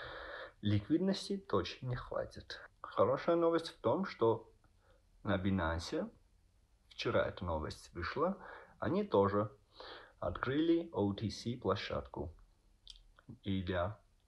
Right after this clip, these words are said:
того, чтобы воспользоваться этой площадкой, вам нужно хотя бы пройти вторую ступень верификации на Binance.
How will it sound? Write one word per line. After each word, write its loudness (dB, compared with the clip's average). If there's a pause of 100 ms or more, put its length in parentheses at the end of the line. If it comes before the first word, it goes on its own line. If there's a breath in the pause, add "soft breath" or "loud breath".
того, 2
чтобы -2
воспользоваться -2
этой -10
площадкой, -4
вам 2
нужно -4 (360 loud breath)
хотя -2
бы 2
пройти 2
вторую -2 (220)
ступень -4 (420)
верификации -2 (540)
на -4
Binance. -4